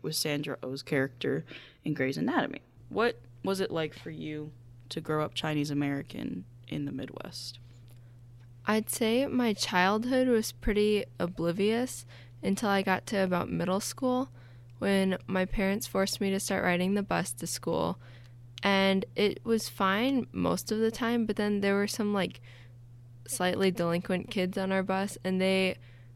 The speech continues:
Speaker 2: um, would just, like, ask me really weird questions or kind of, like, make fun of me for being Chinese in a way that I wasn't really, like, aware of was really,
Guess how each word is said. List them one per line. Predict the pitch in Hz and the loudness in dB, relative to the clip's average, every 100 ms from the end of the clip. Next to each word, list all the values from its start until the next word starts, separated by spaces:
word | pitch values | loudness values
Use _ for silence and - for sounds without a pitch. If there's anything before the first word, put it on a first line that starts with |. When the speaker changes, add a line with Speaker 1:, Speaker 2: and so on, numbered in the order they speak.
| - - | -12 -2
Speaker 2:
um, | 190 170 165 - | 2 2 0 0
would | 190 185 | 0 0
just, | 185 185 | -2 -2
like, | 196 190 | -2 0
ask | 202 185 - | 0 0 -2
me | 190 | -2
really | 180 180 180 | 0 2 2
weird | 175 175 175 | 2 0 0
questions | - 175 - 175 175 | -2 0 0 -2 -2
or | 175 | -2
kind | 175 170 | -2 -2
of, | 185 | -2
like, | 185 - - - - - | -4 -6 -14 -20 -20 -4
make | 185 175 | -2 -2
fun | - 175 175 | -2 0 2
of | 175 - - - | 0 -2 -12 -2
me | 175 | -2
for | 175 175 | 0 -2
being | 170 165 165 | 0 0 0
Chinese | - 165 165 170 | -2 -2 0 0
in | 165 | 0
a | 160 | 0
way | 160 165 | 2 2
that | 170 | 4
I | 160 | 4
wasn't | 156 160 156 | 2 0 -2
really, | 107 151 147 | -4 -2 -4
like, | 139 - - - - - - - - - | -6 -10 -16 -20 -20 -20 -20 -20 -14 0
aware | 165 156 160 165 175 | 2 2 2 4 4
of | 170 175 | 4 0
was | 160 165 | -4 -2
really, | 165 160 160 156 | -2 0 2 0